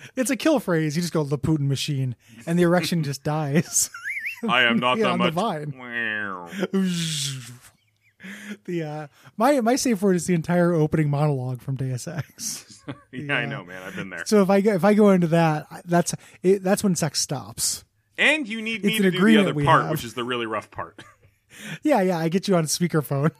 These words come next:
Speaker 1: <laughs>
Speaker 2: Yeah.
Speaker 1: to, uh, to call and, and do the,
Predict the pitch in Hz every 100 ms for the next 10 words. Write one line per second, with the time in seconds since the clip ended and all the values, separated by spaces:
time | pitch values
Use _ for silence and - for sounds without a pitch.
0 | _ - - - 170 220 156 170 165 165
1 | 226 - - - 208 - 220 170 151 -
2 | - - - - - 175 160 156 151 151
3 | 147